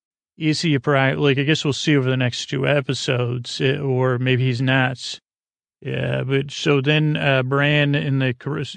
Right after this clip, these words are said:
we see the Crow Patrol. Bran's on the con-, uh, Crow Patrol, and he sends the crows past the wall, through the mountains, into the mist, uh,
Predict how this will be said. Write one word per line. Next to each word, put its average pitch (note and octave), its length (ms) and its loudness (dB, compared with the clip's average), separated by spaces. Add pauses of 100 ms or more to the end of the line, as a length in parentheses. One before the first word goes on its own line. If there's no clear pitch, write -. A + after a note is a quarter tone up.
(100)
we C#3+ 160 -4
see C#3 240 -2
the B2+ 80 0
Crow D3 320 0
Patrol. C3 600 -6
Bran's C#3+ 460 0
on C#3 140 2
the C3 80 0
con-, C3+ 180 -6 (600)
uh, C3 280 0 (720)
Crow D#3 240 0
Patrol, C3 840 -4 (1120)
and C3+ 380 0
he C3 40 -2
sends C#3+ 360 2
the C#3+ 120 2
crows C#3+ 440 0
past C#3+ 380 0
the C#3+ 80 0
wall, C#3 520 2
through D3+ 260 0
the C#3+ 60 -2
mountains, C#3 640 0
into C#3 180 -2
the C#3+ 80 2
mist, C#3 640 0
uh, C#3 460 -2